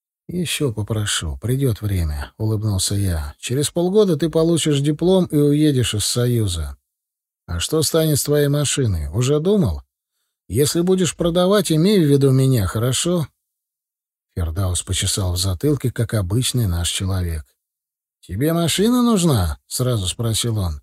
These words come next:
"Это, конечно, не моя, а торгового представительства. Но можно решить вопрос. Тут еще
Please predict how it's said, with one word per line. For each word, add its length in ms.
"Это, 300
конечно, 480
не 160
моя, 480
а 80
торгового 540
представительства. 1080
Но 100
можно 380
решить 340
вопрос. 560
Тут 220
еще 480